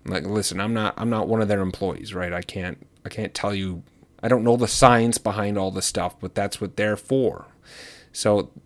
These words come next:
th-, I'm just using that as an example. If, is, if there was something that you knew potentially could help you, it doesn't even have to be what I had said earlier, but if there's something out there that could potentially help you and you know about it, you have that knowledge, and you choose not to look at it,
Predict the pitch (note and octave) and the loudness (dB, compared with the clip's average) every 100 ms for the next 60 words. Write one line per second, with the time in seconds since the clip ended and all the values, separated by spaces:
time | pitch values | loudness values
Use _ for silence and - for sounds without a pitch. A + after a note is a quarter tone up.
0 | A#2 A#2+ C#3 B2 B2+ C3+ C#3+ B2+ B2 A#2+ | -8 -2 0 0 0 4 4 6 6 6
1 | A2+ G#2+ F#2+ G2 F2 - C#2+ E2+ - F#2+ | 6 2 -2 -4 -4 -6 -8 -8 -6 -6
2 | F2 - - - - A#2 B2+ B2+ A#2+ - | -4 -6 -10 -12 -8 -2 0 2 0 2
3 | D#3 D3+ D3 B2+ - A2 G2+ B2 D3 C#3+ | 0 2 2 2 0 -2 2 6 6 6
4 | C#3+ - - C3 B2+ - C3+ C#3 - A#2 | 2 -8 -2 0 0 0 -2 0 -4 -4
5 | - F2+ - F2+ G2+ A#2 B2+ B2+ A2 G#2 | -4 -6 -6 -8 -4 0 4 4 4 0
6 | - E2 E2+ E2+ - - E2+ E2+ E2+ E2+ | -4 -10 -8 -8 -10 -10 -4 0 2 0
7 | D#2+ - D#2+ D#2+ C#2 D2 C2+ D2 - - | -4 -8 -8 -8 -8 -10 -10 -10 -10 -10
8 | - - - D#2+ - B2+ D3+ B2 A2 F#2+ | -12 -10 -6 -4 0 0 2 2 2 0
9 | F2+ E2+ - - F#2 A2 G#2+ G#2+ E2+ A2+ | -2 -6 -8 -8 -6 -4 -4 -6 -2 -4
10 | - F2 F2+ G#2 A2 C#3 C3+ D2+ D#2+ F2+ | -2 -4 -2 0 2 4 2 0 -6 -6
11 | G#2+ F#2+ F#2 - G#2+ G2 C#2 C#2+ - _ | -4 -2 -4 -6 -4 -4 -6 -12 -14 _
12 | _ - - - G2+ G2 - C3+ B2 A#2+ | _ -20 -16 -6 -4 -2 0 2 4 2
13 | A2 - F#2+ A2+ - - - | 0 -4 -6 -4 -6 -10 -14